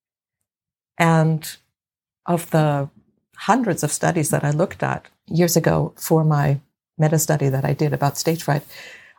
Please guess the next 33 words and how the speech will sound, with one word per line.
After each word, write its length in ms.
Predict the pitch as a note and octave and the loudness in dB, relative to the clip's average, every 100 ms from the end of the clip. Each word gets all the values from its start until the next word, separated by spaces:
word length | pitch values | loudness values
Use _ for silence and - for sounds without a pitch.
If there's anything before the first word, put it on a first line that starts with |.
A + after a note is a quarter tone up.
| - | 0
I 20 | |
found 220 | G3+ G3+ | 2 2
out 160 | F#3+ F3 | 2 0
that 100 | D#3+ | -2
very 480 | C#3 F3 G3+ A#3+ | -2 2 4 4
rarely, 400 | F#3+ E3+ F3+ F3 E3 | 2 2 2 2 2
if 200 | D#3+ - | 0 2
not 320 | D3+ D3 - _ _ _ _ | 0 0 -4 _ _ _ _
almost 420 | D#3 F3+ D3 - | 2 2 0 0
never, 540 | D3 E3 F3+ C3+ C3+ - _ _ _ | 0 0 -2 -4 -6 -14 _ _ _
did 320 | - E3 D#3+ D3+ - | 0 2 2 -2 -4
researchers 580 | G3 G3+ E3+ E3 D#3+ D#3 - | -2 0 0 0 -2 -2 -4
ask 340 | F#3+ G#3+ - | -2 -2 -2
musicians 460 | D#3+ D3+ D#3+ - - | 0 0 0 -2 -4
beforehand 640 | D3 F3+ F#3+ E3+ D#3 D#3 - | -2 0 0 0 -2 -4 -2
whether 240 | F3 F3 | 2 4
they 100 | F3+ | 2
were 140 | F#3+ E3+ | 2 0
confident 480 | F3+ F#3+ G3+ F#3 F3 | 2 0 0 -2 -2
that 160 | E3 | 0
they 140 | F3+ F3+ | 0 -2
could 440 | - - D#4 - | -2 -4 -4 -4
play 200 | - C#3 | -4 -2
well. 300 | C3 - - _ _ _ _ _ _ _ _ _ _ _ _ | -4 -10 -14 _ _ _ _ _ _ _ _ _ _ _ _
So 240 | - G#3 F#3 | -2 2 4
I've 260 | F#3+ F#3+ - | 2 2 0
broadened 400 | F#3 A3+ A3+ G3+ | 2 2 2 2
my 160 | F#3 | 0
scope, 500 | E3+ - - G3 G#3 | 0 0 0 0 0
and 140 | F3 E3 | 0 2
although 340 | E3 D#3 D#3+ | 2 2 2
I 140 | D#3 D#3+ | 0 -2
do 360 | E3 E3 E3 | 0 0 0